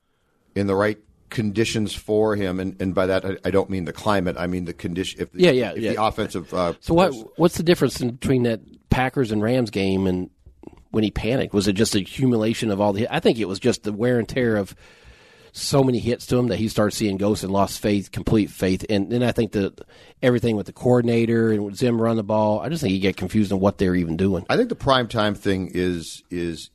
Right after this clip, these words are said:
Speaker 1: in his head too. Un-
Speaker 2: Sure.
Speaker 1: Until he expunges that demon, I think that that's a real factor in, in, you know, what was it, the, uh,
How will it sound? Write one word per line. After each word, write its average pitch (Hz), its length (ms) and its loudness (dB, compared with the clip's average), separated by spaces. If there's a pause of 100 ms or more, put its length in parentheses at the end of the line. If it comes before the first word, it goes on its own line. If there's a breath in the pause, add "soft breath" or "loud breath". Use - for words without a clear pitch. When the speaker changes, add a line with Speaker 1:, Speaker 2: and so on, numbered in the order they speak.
Speaker 1:
in 98 160 -2
his 87 220 -4
head 78 220 -4
too. 78 300 -4
Un- 95 80 -8
Speaker 2:
Sure. 147 260 2
Speaker 1:
Until 139 340 -2
he 123 300 -4
expunges 101 720 0
that 90 260 -2
demon, 101 440 0
I 95 100 0
think 110 380 -6
that 87 120 -6
that's 98 220 0
a 98 80 2
real 98 300 0
factor 90 600 -2
in, 87 500 0
in, 82 280 -6
you 82 80 -6
know, 76 340 -10
what 78 220 -8
was 78 220 -10
it, - 160 -18
the, 76 260 -8
uh, 73 160 -10